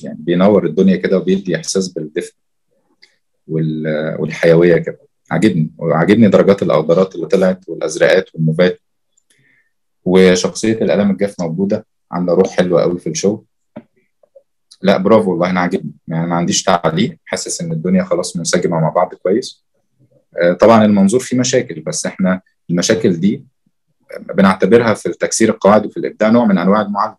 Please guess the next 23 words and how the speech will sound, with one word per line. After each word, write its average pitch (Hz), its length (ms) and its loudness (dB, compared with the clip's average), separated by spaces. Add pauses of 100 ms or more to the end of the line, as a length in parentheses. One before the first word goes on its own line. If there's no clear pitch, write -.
ما 80 100 -12
هو 82 120 -12
في 98 100 -6
فنانين 95 320 2
كتير - 440 -2 (520)
كانوا 82 180 0
بيرسموا 82 440 2
المنظور 87 360 4
مقلوب، 101 420 2 (380)
ودي - 180 -10
حاجة 95 200 0
عادية. 92 360 0 (720)
بس 82 240 -2
طالما 104 300 4
عملنا 101 340 2
ده 101 120 2
بانسجام 98 520 -4
وبشكل 98 400 -8
متسق 95 500 -6
مع 80 120 -2
بعضه، 107 360 0 (460)
فبالتالي 107 340 0
بنتبسط، 98 540 -2